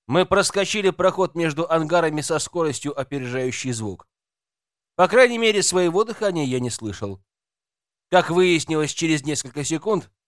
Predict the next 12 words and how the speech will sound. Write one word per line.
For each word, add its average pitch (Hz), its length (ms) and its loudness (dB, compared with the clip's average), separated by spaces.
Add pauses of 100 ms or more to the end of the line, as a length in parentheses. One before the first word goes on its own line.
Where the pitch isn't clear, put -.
(420)
между 196 460 2
задними 180 600 0
торцами 165 540 -2
складов 143 560 -2
и 143 180 -2
заводским 131 580 -2
забором 117 500 0 (1500)
оставалась 262 580 4
полоса 180 460 0
шириной 165 440 -2
полтора 120 440 -2
метра. 92 560 -10